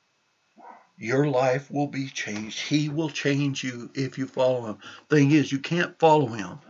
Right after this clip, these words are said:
and not change. You can't. It won't work that way.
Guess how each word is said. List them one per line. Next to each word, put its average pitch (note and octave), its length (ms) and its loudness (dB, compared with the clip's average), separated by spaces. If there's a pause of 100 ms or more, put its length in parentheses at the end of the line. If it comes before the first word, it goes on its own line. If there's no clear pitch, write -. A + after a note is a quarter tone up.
(300)
and G#2+ 180 -6
not G#2+ 280 -10
change. - 640 -12 (1400)
You G#2+ 100 -10
can't. F2 380 -10 (360)
It A#2+ 160 -6
won't G#2+ 220 -8
work G2+ 280 -10
that - 200 -14
way. - 260 -16